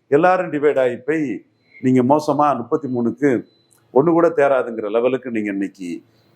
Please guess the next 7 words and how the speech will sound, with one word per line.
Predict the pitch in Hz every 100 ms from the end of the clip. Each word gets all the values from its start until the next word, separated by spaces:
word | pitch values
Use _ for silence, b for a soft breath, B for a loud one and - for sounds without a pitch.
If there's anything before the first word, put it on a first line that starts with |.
| -
போயிட்டீங்கன்னா | 139 135 113 113 151 147 123
பிரைம் | 135 131
மினிஸ்டர் | 113 101
கேண்டிடேட் | 120 113 -
இல்ல, | 101 107 117 - _ _ _
அணியை | 110 143 143
பலகீனப்படுத்திட்டீங்க, | 117 120 117 110 104 107 107 101